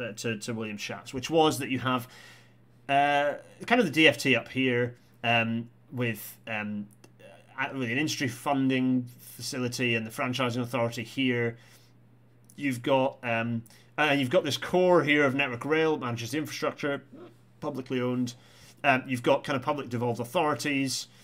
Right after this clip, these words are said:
Uh, uh, you've got a load of arrows all over the place for, like, regional partners, uh, kind of here, and Transport Focus and O R R here, and then a load of other cross-sector stuff here as well. Blah, blah, blah, blah, blah. You also have the, the freight operating companies. Um,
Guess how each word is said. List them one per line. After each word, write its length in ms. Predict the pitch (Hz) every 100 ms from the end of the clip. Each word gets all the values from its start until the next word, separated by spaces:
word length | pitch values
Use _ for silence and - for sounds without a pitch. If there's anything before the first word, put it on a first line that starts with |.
| - - 113
Uh, 40 |
uh, 560 | 110 110 117 117 139 120
you've 180 | 117
got 140 | - 151
a 40 |
load 200 | 151 170
of 80 | 147
arrows 400 | 131 135 135 127
all 140 | 135
over 100 | 123
the 80 | 120
place 280 | 123 117 117
for, 100 | 113
like, 200 | 110 110
regional 300 | 120 120 110
partners, 760 | - 113 110 107 104 101 - 104
uh, 40 |
kind 180 | 104 110
of 80 | 101
here, 520 | - 120 117 107 107
and 160 | 107 101 - - -
Transport 320 | 147 127 127
Focus 360 | 127 120 120 123
and 240 | 110 110 - - -
O 120 | 135
R 100 | 120
R 220 | 117 113 110
here, 460 | - 139 127 123
and 100 | 117
then 160 | 113 117
a 60 | 117
load 200 | 113 110
of 80 |
other 120 | 110 107
cross-sector 640 | - 107 - 110 - 101
stuff 680 | - - - 104 - - - - - -
here 240 | 110 98
as 120 | 92 -
well. 220 | 95 - - - - -
Blah, 120 | 139
blah, 100 | 127
blah, 120 | 104
blah, 100 | 98
blah. 260 | 95 101 98 - - -
You 120 | 143 160
also 180 | -
have 140 | 143 127
the, 180 | 131 135
the 120 | 120
freight 220 | 190 190
operating 380 | 139 143 135 127
companies. 680 | 131 123 123 120 120 - - -
Um, 380 | 110 110 110